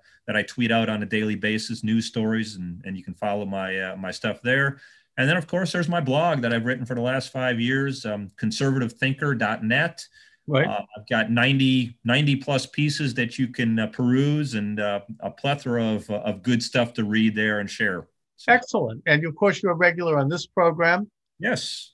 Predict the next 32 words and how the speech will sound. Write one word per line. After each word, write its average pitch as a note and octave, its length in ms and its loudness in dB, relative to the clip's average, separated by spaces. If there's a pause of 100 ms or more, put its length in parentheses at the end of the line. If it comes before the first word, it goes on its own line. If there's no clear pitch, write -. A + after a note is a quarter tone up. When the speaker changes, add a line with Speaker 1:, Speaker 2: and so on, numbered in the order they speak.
(220)
Speaker 1:
I G2+ 120 -2
Speaker 2:
And C3+ 80 2
Speaker 1:
appreciate D3 460 0
you C3+ 80 2
having C#3 420 6
me C3+ 180 4
as C3 180 4
always. D3+ 520 2
I G#2 120 2
enjoy A2 260 2
our B2+ 140 10
Speaker 2:
Always B2+ 180 2
a E3 60 -10
pleasure. C#3+ 180 2
Speaker 1:
discussion. C#3+ 240 -4 (380)
Yes. B2+ 280 0
Speaker 2:
Always F3 200 0
a E3+ 40 -6
pleasure. D3+ 500 4
And C#3+ 280 0
you've C3+ 140 -2
got, D3 220 6 (360)
so D#3 220 0 (120)
politicrossing D#3+ 1200 0 (440)
dot C#3 260 4 (100)
com D3 360 2
is B2+ 240 -6
your, B2 240 -2 (100)
is B2+ 180 -4
your B2 120 -4
newest, C#3 460 0 (580)
uh, B2 340 4